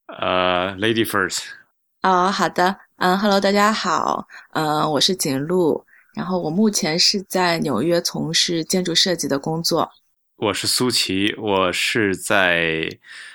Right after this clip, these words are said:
Speaker 1: 美国波士顿，呃，在经营一家 startup，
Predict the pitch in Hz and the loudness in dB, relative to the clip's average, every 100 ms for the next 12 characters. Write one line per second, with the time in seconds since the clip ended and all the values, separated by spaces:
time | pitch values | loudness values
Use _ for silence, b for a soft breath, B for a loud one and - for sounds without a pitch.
0 | B 92 87 101 101 113 117 113 104 110 | B -4 -2 -2 -2 0 -2 -2 -4 0
1 | 92 82 - - 101 90 85 85 98 87 | 0 -2 -6 -8 -2 0 0 0 -2 -2
2 | 104 98 98 90 87 98 92 - 87 90 | -2 0 -2 -2 0 2 2 -2 -2 0
3 | 87 69 | 0 -4